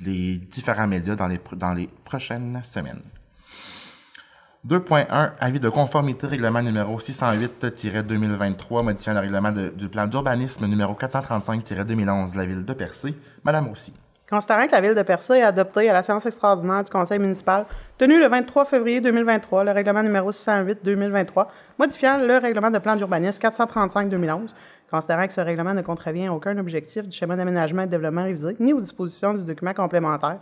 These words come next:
Speaker 2: serait proposé, appuyé et résolu que le Conseil déclare par la présente conforme à son schéma d'aménagement et de développement révisé, le règlement numéro six cent huit deux mille vingt-trois de la ville de Percé.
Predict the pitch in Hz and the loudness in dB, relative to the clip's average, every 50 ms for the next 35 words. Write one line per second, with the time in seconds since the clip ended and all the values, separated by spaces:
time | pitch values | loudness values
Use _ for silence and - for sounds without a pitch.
0 | - - - - _ _ - 196 233 277 277 - 311 302 330 320 339 392 381 330 | -14 -20 -20 -20 _ _ -4 0 0 0 2 2 2 2 2 4 4 4 4 2
1 | - - 254 269 285 262 269 254 277 262 226 226 226 - 220 202 - 226 226 226 | 2 2 2 2 4 4 4 2 2 2 2 0 0 0 0 4 4 4 4 4
2 | 247 254 247 247 254 262 262 254 247 226 214 - 196 180 190 202 - - - - | 4 4 4 4 4 2 4 4 4 4 4 4 4 4 4 2 0 -4 -2 0
3 | 254 254 247 247 226 220 214 202 170 156 - - - _ _ _ - - 349 - | 2 2 2 2 2 2 2 0 -2 -6 -10 -18 -20 _ _ _ 0 0 2 2
4 | 311 285 - 247 214 208 214 214 196 180 175 170 165 175 196 196 190 175 165 160 | 0 0 0 0 0 2 2 2 2 2 2 2 2 2 0 0 0 0 0 0
5 | 160 170 175 170 139 123 156 196 196 - - 247 320 285 233 202 175 165 165 196 | -2 -2 -4 -4 -4 -4 -6 -6 -6 -6 -4 -2 -2 0 0 0 -2 -2 -2 -2
6 | 214 185 156 151 175 185 - - 285 - - 214 180 180 214 202 240 262 247 247 | -2 -2 -2 -2 -4 -6 -8 -12 -6 -2 -2 0 0 -2 -2 -2 0 0 2 0
7 | 233 202 175 143 - 196 233 226 190 160 175 202 190 175 - 180 185 - - 190 | 0 0 -2 -2 -2 -2 -2 0 0 -2 0 -2 -2 -2 -2 -4 -4 -6 -10 -10